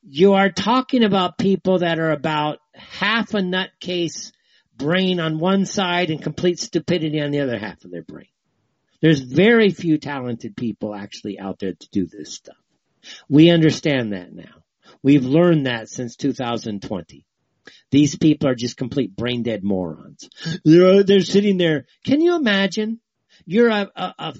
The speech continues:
an official, a government official, and you're sitting there in a public hearing and you're wearing a mask. Do you need any more proof that they're idiots? Who sits there and wears a diaper all day?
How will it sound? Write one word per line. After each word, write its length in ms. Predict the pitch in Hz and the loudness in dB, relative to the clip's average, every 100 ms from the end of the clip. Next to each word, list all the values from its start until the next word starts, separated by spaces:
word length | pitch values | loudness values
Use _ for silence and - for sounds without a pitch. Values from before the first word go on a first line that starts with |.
| - | -4
an 120 | 190 | -2
official, 680 | 170 233 208 - 110 90 _ - | -2 -4 -8 -10 -16 -20 _ -12
a 60 | |
government 540 | 143 147 208 247 233 214 | -6 -2 -2 0 0 0
official, 560 | - 131 - 87 101 _ _ _ _ _ | -4 -8 -8 -12 -14 _ _ _ _ _
and 180 | 160 190 | 0 4
you're 120 | 285 | 4
sitting 480 | 269 - 262 294 277 | 2 0 2 4 4
there 400 | 233 214 208 202 _ _ | 4 2 2 -2 _ _
in 160 | 214 277 | -2 0
a 100 | 240 | 0
public 400 | 220 233 214 196 | -2 -4 -6 -6
hearing 580 | - 190 135 113 123 123 _ - | -4 -4 -4 -8 -12 -18 _ -8
and 160 | 180 | -2
you're 120 | 185 | 0
wearing 300 | 175 170 156 | 0 0 -2
a 40 | 147 | -4
mask. 420 | 131 143 160 - _ _ _ _ _ _ _ _ _ _ _ _ _ _ 139 151 - | -8 -10 -14 -20 _ _ _ _ _ _ _ _ _ _ _ _ _ _ -20 -20 -6
Do 1300 | - - - - _ _ _ _ _ _ - 185 | 0 4 2 0 _ _ _ _ _ _ 0 6
you 80 | 262 | 6
need 220 | 285 294 | 6 4
any 260 | 214 262 294 | 2 2 4
more 220 | 269 226 | 4 2
proof 360 | - 208 254 - | 0 0 0 0
that 160 | 254 | -4
they're 160 | 233 202 | 0 -2
idiots? 580 | 165 180 233 262 _ _ _ - - | 0 -4 -6 -10 _ _ _ -14 -4
Who 180 | 330 320 | 0 0
sits 360 | - 349 - | 2 0 2
there 160 | 320 269 | 2 4
and 120 | 214 | 4
wears 300 | 240 240 202 | 2 0 2
a 80 | 208 | 0
diaper 540 | 156 185 247 - 202 | 0 -2 -2 -4 -4
all 160 | 143 117 | -4 -8
day? 280 | 98 76 | -14 -20